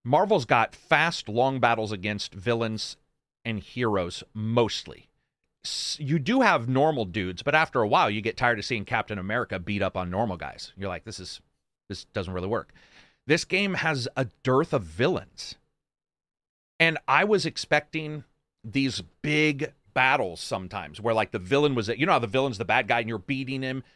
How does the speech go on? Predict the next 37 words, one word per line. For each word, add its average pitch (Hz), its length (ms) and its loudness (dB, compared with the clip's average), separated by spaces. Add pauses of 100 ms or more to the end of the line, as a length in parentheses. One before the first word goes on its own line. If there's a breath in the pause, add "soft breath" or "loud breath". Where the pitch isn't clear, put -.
(120)
you're 117 120 0
knocking 135 360 0
him 117 120 -2
down 117 240 4
like 104 200 -2
Thanos, 123 460 0
he 107 60 -12
gets 123 340 -2
up, 120 180 0
you 104 120 -2
hurt 139 260 4
him, 127 100 0
you 117 80 -4
think 147 280 -4
you 127 80 0
won, 123 260 -2
but 98 140 -4
you 98 80 -4
didn't 139 320 -2
'cause - 160 -10
he 95 40 -8
pulls 135 320 -2
out 117 180 4
his 95 200 -6 (240 soft breath)
special, 131 540 0
you 110 100 -2
know, 101 220 2 (180 soft breath)
trope 135 460 2
number 127 260 0
seventy-seven 120 840 0
that 107 120 -6
lets 113 200 -2
him 110 80 -4
get 107 160 0
out 143 160 4
of 95 80 -2
it. 95 180 -4